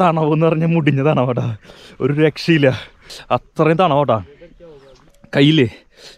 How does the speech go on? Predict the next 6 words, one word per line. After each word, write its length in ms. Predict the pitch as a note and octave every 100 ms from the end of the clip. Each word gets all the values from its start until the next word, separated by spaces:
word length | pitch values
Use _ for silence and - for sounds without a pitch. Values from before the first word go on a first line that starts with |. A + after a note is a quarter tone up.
| -
കൈയൊക്കെ 340 | C#3+ E3+ F#3 F3+
full 440 | G3 F3 F3 F3+ F#3+ - - - _ - - - _
തണുത്ത് 440 | C#3 C#3 C3 - F3
ആകെ 500 | E3 D#3 D3+ D3 D#3+ F#3 - - - C#3+
മരവിച്ചിരിക്കുകയാണ് 760 | D3 D3+ D3 C#3 E3 D3 C3+
ട്ടോ. 80 | A2